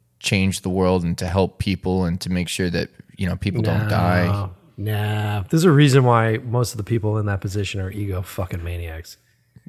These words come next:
Speaker 1: Not, <laughs> not, not to serve your fellow humans
Speaker 2: No,
Speaker 1: and
Speaker 2: no. Why
Speaker 1: give
Speaker 2: would you do
Speaker 1: back.
Speaker 2: that? It's, it's the most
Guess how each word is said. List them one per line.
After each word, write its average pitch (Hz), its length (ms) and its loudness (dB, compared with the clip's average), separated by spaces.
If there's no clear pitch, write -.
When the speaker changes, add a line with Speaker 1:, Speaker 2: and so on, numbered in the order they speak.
Speaker 1:
Not, - 240 -4
<laughs> - 0 -
not, 98 360 0
not 101 200 4
to 104 80 0
serve 101 300 2
your 87 100 0
fellow 92 540 2
humans 98 380 4
Speaker 2:
No, 113 640 2
Speaker 1:
and 139 100 0
Speaker 2:
no. 127 300 6
Why 151 100 6
Speaker 1:
give 208 60 6
Speaker 2:
would 240 100 6
you 92 100 6
do - 140 6
Speaker 1:
back. 120 140 8
Speaker 2:
that? - 20 -2
It's, 135 260 2
it's - 220 2
the 165 200 6
most 160 600 10